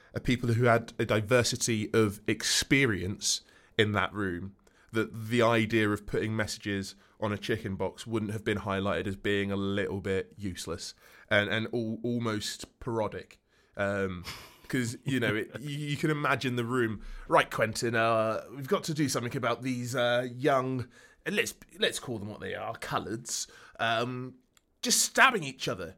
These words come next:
You know, it's, it's quite awful." "Yes, yes, you're quite right, Jonty.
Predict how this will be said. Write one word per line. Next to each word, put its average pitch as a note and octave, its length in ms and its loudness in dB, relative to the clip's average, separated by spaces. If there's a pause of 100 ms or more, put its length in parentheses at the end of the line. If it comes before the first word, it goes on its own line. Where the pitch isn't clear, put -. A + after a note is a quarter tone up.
(120)
You E3+ 160 -4
know, A2+ 140 0
it's, G3+ 240 -4
it's G3+ 220 -8
quite A3+ 320 -6
awful." B2+ 520 -4 (220)
"Yes, B2 480 -4
yes, C#3+ 280 -4
you're C#3 100 -8
quite F#3 680 -10
right, D3 400 -8
Jonty. A2 520 -8